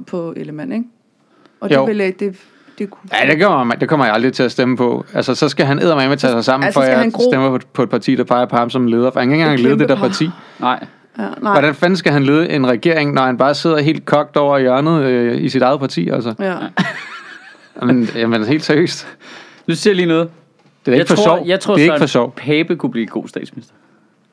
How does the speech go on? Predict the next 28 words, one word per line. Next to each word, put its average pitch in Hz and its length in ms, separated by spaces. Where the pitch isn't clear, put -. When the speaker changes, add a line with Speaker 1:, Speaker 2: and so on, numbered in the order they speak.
Speaker 2:
Ja. 98 240
Speaker 1:
Ved 240 180
du 403 80
hvad? 311 100
Det 330 80
er 277 60
faktisk 277 260
rigtigt. 254 340
Men 247 160
så 294 120
skal 285 180
han 277 160
lige 294 160
smide 277 220
Naser 214 240
Khader 220 240
ud 208 100
af 202 80
sit 202 140
parti. - 200
Speaker 3:
Ja, 156 160
Speaker 1:
Så 269 80
er 220 160
Speaker 3:
det, 220 60
Speaker 1:
jeg 226 80
Speaker 3:
nå, 226 60
Speaker 2:
Ej, 240 80
Speaker 3:
men 247 60